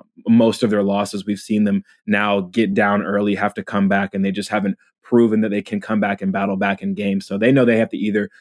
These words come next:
start fast consistently or get better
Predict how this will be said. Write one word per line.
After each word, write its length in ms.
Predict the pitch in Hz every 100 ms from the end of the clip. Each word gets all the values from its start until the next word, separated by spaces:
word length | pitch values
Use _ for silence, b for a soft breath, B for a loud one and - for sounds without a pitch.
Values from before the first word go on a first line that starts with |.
| b
start 340 | - 123 117
fast 300 | 117 117 -
consistently 580 | 110 98 113 104 113 104
or 240 | 107 120 113
get 200 | 107 95
better 320 | 107 110 101